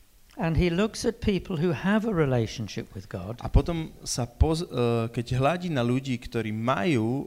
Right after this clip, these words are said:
Speaker 2: vzťah s Bohom,
Speaker 1: in two different categories.
Speaker 2: a, tak ich vidí v dvoch kategóriách.
Speaker 1: Some people have a relationship with God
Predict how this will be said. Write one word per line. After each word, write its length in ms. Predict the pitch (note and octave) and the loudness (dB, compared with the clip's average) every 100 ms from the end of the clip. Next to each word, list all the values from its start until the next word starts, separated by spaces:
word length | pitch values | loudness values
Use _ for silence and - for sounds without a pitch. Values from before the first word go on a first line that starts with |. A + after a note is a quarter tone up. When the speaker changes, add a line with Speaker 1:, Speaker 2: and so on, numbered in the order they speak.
| - | -8
Speaker 2:
vzťah 380 | - - B2 B2+ | -8 -4 -4 -4
s 80 | A#2 | -4
Bohom, 400 | G#2 G#2+ D#3 F3+ | -2 -2 -2 -2
Speaker 1:
in 160 | C#3+ | 0
two 320 | - - F#3+ | 0 0 0
different 640 | F#3+ F3+ D#3+ - D3+ C#3+ - | 2 0 0 0 -2 -2 -2
categories. 800 | F#3+ F3 D3+ A#2 F#2+ E2 D#2+ - A2+ | -2 0 -2 -2 -2 -4 -8 -10 -6
Speaker 2:
a, 160 | A2+ | -4
tak 240 | - A#2+ C3+ | -2 -2 -2
ich 80 | |
vidí 240 | C#3+ D#3 D3 | -2 -2 -4
v 80 | B2 | -4
dvoch 560 | A#2 C3+ E3+ D#3+ - - - - | -4 2 2 2 -6 -12 -14 -2
kategóriách. 720 | C3+ C#3 G#2 F#2 - E2+ - G2+ | -2 0 -2 -2 -4 -6 -6 -6
Speaker 1:
Some 400 | - D#3+ A3 A3+ | 0 2 2 2
people 480 | G#3 D#3 - D#3+ | 0 0 -2 -2
have 240 | B2+ C3+ C3 | 0 0 0
a 40 | B2+ | 0
relationship 800 | B2+ C#3 C#3 E3 C#3+ D3+ C#3 D3+ | 0 0 -2 -4 -4 -2 -4 -4
with 160 | B2+ | -2
God 320 | - C3+ B2+ | 2 2 2